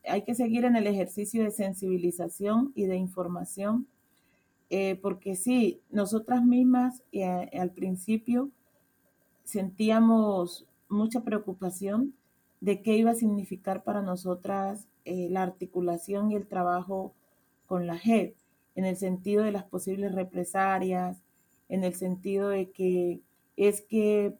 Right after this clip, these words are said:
en el caso, por ejemplo, de las audiencias, quien está compareciendo nos está viendo, eh, eh, sí,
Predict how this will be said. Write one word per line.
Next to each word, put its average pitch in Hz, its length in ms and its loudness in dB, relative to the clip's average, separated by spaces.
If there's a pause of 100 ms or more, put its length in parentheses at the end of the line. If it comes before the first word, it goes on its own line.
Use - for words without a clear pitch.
(120)
en 190 140 -2
el 175 140 -2
caso, 214 280 0
por 208 100 -6
ejemplo, 190 360 -2
de 202 80 -2
las 190 120 -4
audiencias, 202 840 0
quien 185 180 -6
está 180 240 -8
compareciendo 180 1000 -4 (400)
nos 180 240 0
está 170 300 -2
viendo, 202 760 4 (500)
eh, 190 840 0
eh, 196 240 -8
sí, 330 340 0